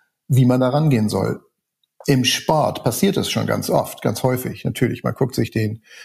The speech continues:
Gegner an und sagt, „Oh, der wird dann müde“ und so greifen die normalerweise an. Die haben so drei, vier Spiel- Sätze, die sie immer machen, sehen wir das alle? Was bedarf es dafür?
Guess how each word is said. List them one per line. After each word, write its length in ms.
Gegner 300
an 200
und 80
sagt, 260
„Oh, 200
der 180
wird 200
dann 180
müde“ 360
und 360
so 280
greifen 360
die 80
normalerweise 680
an. 360
Die 100
haben 80
so 120
drei, 260
vier 300
Spiel- 500
Sätze, 380
die 80
sie 140
immer 180
machen, 380
sehen 380
wir 80
das 200
alle? 380
Was 200
bedarf 400
es 120
dafür? 540